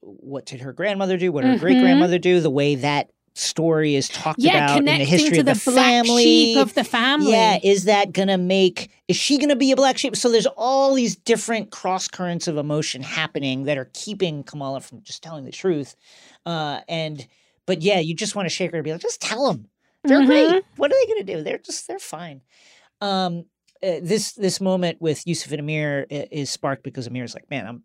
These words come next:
Speaker 1: broke. I got, like, seven hundred dollars," which, by the way, not bad.
Speaker 2: Not bad at
Speaker 1: Not
Speaker 2: all.
Speaker 1: bad. I gotta say, uh, there's, it was not that long ago that I would have gone, "Man, I got seven hundred?"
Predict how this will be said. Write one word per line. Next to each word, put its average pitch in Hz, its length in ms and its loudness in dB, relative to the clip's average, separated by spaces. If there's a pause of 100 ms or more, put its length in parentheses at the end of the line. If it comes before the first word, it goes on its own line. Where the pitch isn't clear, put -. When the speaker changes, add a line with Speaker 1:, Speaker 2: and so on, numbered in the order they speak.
(140)
Speaker 1:
broke. - 380 -14 (100)
I 143 80 -10
got, 120 160 -8
like, 98 220 -16
seven 113 260 -10
hundred 110 240 -18
dollars," 104 300 -16
which, - 120 -16
by 240 140 -4
the 202 80 -2
way, 151 300 -4 (360)
not - 220 -4
bad. 165 320 -4 (260)
Speaker 2:
Not 269 400 4
bad 226 520 0
at 269 200 -2
Speaker 1:
Not 269 100 -2
Speaker 2:
all. 294 180 4
Speaker 1:
bad. 302 260 2 (260)
I 392 180 0
gotta 359 180 4
say, 277 360 2
uh, 226 100 -2 (220)
there's, 311 420 -2 (340)
it 269 160 0
was 330 220 0
not 339 220 0
that 247 180 0
long 254 220 0
ago 170 180 0
that 170 140 0
I 190 140 0
would 220 120 2
have 170 120 -6
gone, 151 200 -8
"Man, 170 280 -10
I - 80 -10
got - 140 -12
seven - 340 -12
hundred?" 523 420 -2